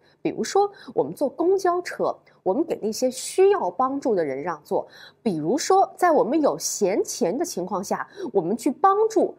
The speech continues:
贫困山区的孩子，等等等等。这些其实都是在积蓄自己的德行。而久而久之，你就会发现，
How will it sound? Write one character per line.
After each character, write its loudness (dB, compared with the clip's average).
贫 -6
困 -4
山 -4
区 -12
的 -4
孩 -10
子， -10
等 0
等 0
等 -8
等。 -6
这 4
些 -4
其 -8
实 -6
都 2
是 -8
在 -4
积 -4
蓄 -6
自 -6
己 -10
的 -4
德 -6
行。 -6
而 2
久 4
而 2
久 0
之， 0
你 4
就 -4
会 -6
发 -4
现， -2